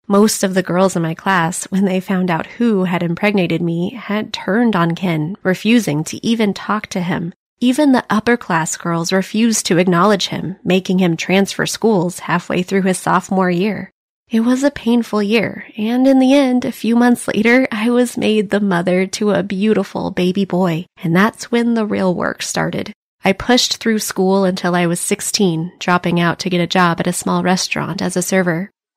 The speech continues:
I had become withdrawn and avoided hanging out and all my friends,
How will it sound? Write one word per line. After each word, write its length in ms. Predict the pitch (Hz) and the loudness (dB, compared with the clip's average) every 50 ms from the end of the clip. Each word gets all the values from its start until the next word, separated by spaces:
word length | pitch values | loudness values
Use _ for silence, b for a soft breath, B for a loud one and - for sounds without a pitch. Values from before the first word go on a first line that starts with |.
| _ _ _ _ _ | _ _ _ _ _
I 140 | - 226 233 | 0 2 4
had 140 | 254 269 240 | 4 4 4
become 400 | - 247 233 - 233 220 214 208 | 2 0 -2 -2 -2 -2 0 2
withdrawn 640 | 202 190 196 - - 196 190 190 190 170 160 160 185 - - | 0 0 -2 -4 -2 0 2 2 2 2 0 -2 -6 -6 -4
and 140 | - 185 190 | -2 0 0
avoided 400 | 190 180 190 196 196 208 214 196 | 0 2 2 2 4 4 2 0
hanging 400 | - - 214 196 196 185 180 170 | 0 2 2 4 4 4 2 2
out 340 | 165 175 185 202 214 214 - | 2 2 2 0 0 -2 -4
and 300 | 196 180 190 196 202 202 | -4 0 2 2 2 4
all 180 | 180 175 202 | 4 4 4
my 200 | 208 202 196 196 | 2 2 2 -2
friends, 580 | 185 - - 180 208 190 151 156 202 - - | -2 -2 0 2 2 2 0 0 -4 -6 -10